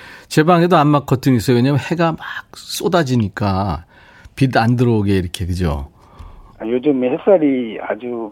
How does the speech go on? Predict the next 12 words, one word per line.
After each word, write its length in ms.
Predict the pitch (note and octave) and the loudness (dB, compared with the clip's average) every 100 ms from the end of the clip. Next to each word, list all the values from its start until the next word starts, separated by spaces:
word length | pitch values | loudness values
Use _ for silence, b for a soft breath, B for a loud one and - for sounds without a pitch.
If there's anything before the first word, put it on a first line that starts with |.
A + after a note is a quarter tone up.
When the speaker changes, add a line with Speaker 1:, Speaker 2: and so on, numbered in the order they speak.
| _ | _
Speaker 1:
그렇죠. 480 | - F#2+ E2 - D2+ | -2 0 0 -2 -4
Speaker 2:
너무 320 | D#2 C#3 B2 A2+ | -2 -4 -4 -8
그 320 | C3+ B2 A#2+ A#2 | -10 -8 -8 -8
좀 340 | B2+ A#2 A2+ - _ - | -8 -8 -12 -16 _ -4
이렇게 320 | B2+ A#2+ G#2+ G2+ _ _ | 0 0 -2 -8 _ _
강렬해가지고 960 | - A#2 D#3 E3 D3 B2+ A#2 G#2+ E3 D3+ | -4 0 2 4 2 0 -2 -2 0 4
Speaker 1:
네. 520 | A#2 G2+ F#2 F#2+ C#2+ - _ - | 4 2 2 0 -4 -8 _ -4
Speaker 2:
암막 400 | F2+ G2 B2+ - | 0 0 0 -2
커튼을 400 | C3 - G#2 G2 | -4 -6 -8 -8
많이 280 | F2 G#2 G2+ | -8 -10 -10
합니다. 400 | A2+ C3 A2 - | -10 -10 -10 -2
Speaker 1:
네. 420 | G#2 F#2+ F#2 F2+ | 0 0 0 -2